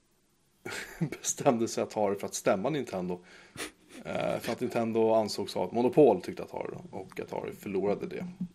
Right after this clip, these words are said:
<clears throat> Nittonhundranittiotre släppte de Jaguar, den första sextiofyra-bitars spelkonsolen.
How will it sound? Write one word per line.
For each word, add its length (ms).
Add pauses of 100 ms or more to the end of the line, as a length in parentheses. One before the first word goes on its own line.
(140)
<clears throat> 60 (1040)
Nittonhundranittiotre 600
släppte 240
de 100
Jaguar, 460
den 140
första 420
sextiofyra-bitars 840
spelkonsolen. 760